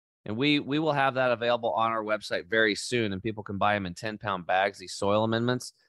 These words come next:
that you can add to your fa-, your garden, your farms. Uh, you'd have to call us for the farms quotes and stuff, but to your garden, they actually have one you can dump on, like, a twenty-two-year-old, uh, citrus tree,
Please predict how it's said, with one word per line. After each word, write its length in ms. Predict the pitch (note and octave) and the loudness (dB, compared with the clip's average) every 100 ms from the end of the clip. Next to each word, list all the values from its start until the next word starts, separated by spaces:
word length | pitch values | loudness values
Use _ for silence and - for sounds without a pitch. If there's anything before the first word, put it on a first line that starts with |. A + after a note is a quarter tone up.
| _ - | _ -8
that 80 | |
you 140 | G2+ A#2 | -4 -2
can 140 | A#2 | -4
add 380 | - A2 A2+ G#2 | -2 0 0 -2
to 460 | - G#2 G2 G2 G2 | -6 -4 -2 -2 -4
your 180 | E2+ F#2 | -2 -4
fa-, 180 | - - | -2 -6
your 180 | G#2+ F#2 | -2 -2
garden, 480 | E2 F#2 G#2 C3+ E3+ - _ _ - | 2 2 2 2 -6 -10 _ _ -10
your 120 | F2 | -8
farms. 600 | - G#2+ A2+ A#2+ B2 - - _ _ _ _ | -2 2 4 2 0 -6 -16 _ _ _ _
Uh, 160 | A2 G#2+ - | -6 -6 -4
you'd 160 | C3+ | -2
have 140 | C#3 C3 | 0 -2
to 60 | |
call 260 | - A#2+ A2+ | -4 0 0
us 100 | G#2+ | -2
for 140 | - | -6
the 80 | G2 | -10
farms 480 | - A2 G#2+ G2 - | -2 0 0 -2 -10
quotes 320 | - F2+ E2+ F#2 | -2 -2 -2 -6
and 80 | |
stuff, 200 | F2 F2 - | -4 -4 -4
but 140 | - | -8
to 200 | - - | -8 -4
your 100 | A2 | -4
garden, 440 | G2 G2 G2+ G#2 G#2 _ _ _ _ | 0 2 2 -2 -8 _ _ _ _
they 80 | A#2 | -2
actually 300 | D3+ - C3+ | -2 -2 0
have 180 | C3 A#2+ | 0 0
one 200 | A#2+ A#2+ | -2 -4
you 80 | A#2 | -4
can 180 | A2+ | -6
dump 260 | G2 A2+ A#2 | -2 -2 -2
on, 360 | - G#2+ G#2 G2+ | -2 0 0 0
like, 220 | G2+ G2 | 0 2
a 140 | F2+ - | 0 -2
twenty-two-year-old, 1000 | - A#2+ A2+ - A#2 G#2 G2+ G2 F#2+ F2 - _ | -2 0 0 0 0 2 4 6 4 0 -14 _
uh, 160 | D#2+ F2 | 0 0
citrus 500 | - B2+ - G2 - _ | 2 0 0 -4 -6 _
tree, 380 | - F2 E2+ | -2 0 0